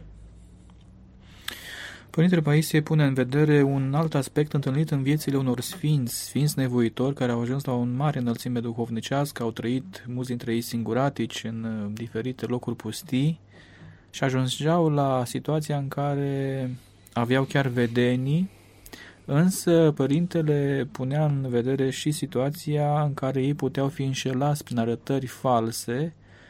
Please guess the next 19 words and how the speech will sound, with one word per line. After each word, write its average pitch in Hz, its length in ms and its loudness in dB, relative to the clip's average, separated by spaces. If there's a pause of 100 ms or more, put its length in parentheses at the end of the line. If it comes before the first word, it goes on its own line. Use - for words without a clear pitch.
(320)
și - 600 -4
cei 175 300 8
care 127 580 2
aveau 117 460 2
cu 147 100 -2
adevărat 120 460 -2
smerenie 139 640 0
au 127 220 0
fost 151 400 0
în 131 120 -4
final 127 340 0
păziți 131 640 0
de 120 140 0
falsele 120 560 -4
arătări. 113 720 -4 (400)
Spune - 260 -2
părintele, 143 460 2
prin 139 180 -2
smerenie 147 920 0